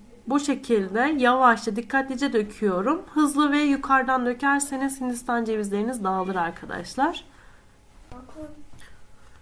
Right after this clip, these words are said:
İrmikli muhallebimin hepsini dikkatlice tepsimin içerisine döktüm. Daha sonra spatula kullanarak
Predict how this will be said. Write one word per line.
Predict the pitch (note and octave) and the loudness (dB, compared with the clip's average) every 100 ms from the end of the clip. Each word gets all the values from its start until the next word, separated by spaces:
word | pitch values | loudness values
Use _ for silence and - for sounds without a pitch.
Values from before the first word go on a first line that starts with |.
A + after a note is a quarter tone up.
| - - | -18 -4
İrmikli | C4+ C4+ D4+ - | 0 4 2 4
muhallebimin | D#4 C#4+ C4+ A#3+ G#3 G3+ F3+ F#3+ | 4 6 4 4 2 0 -4 -4
hepsini | A3+ C#4+ - C4+ C4 | -2 -2 -2 -2 -2
dikkatlice | C#4 - - G#3 F#3 F3+ G#3+ D4+ - - - - | -4 0 -2 0 -2 0 0 0 -4 -20 -20 -2
tepsimin | C#4 C#4 - G#3 G#3 | 0 2 0 0 0
içerisine | A#3 B3 G3 G3 A#3+ C#4 A3+ | 0 0 0 -2 -2 -2 0
döktüm. | F3+ E3+ - B3+ E4 - - - - - - | 0 -2 -2 0 0 -2 -20 -20 -18 -8 6
Daha | D#4+ - | 8 8
sonra | - D#4 D4+ | 6 6 6
spatula | D4+ - C#4 C4+ C4 B3+ B3+ | 4 0 0 0 0 -2 -2
kullanarak | B3+ C4 C#4 C4+ C4+ B3 B3 B3+ | -4 2 4 4 4 4 2 -2